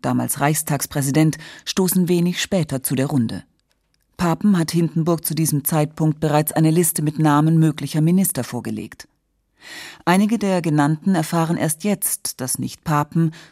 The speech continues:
sondern Hitler neuer Regierungschef werden soll. Gegen elf Uhr ergibt sich ein Problem.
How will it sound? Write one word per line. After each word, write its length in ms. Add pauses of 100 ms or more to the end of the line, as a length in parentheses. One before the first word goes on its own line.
(100)
sondern 320
Hitler 340
neuer 300
Regierungschef 680
werden 220
soll. 260 (1120)
Gegen 320
elf 300
Uhr 220
ergibt 360
sich 240
ein 140
Problem. 480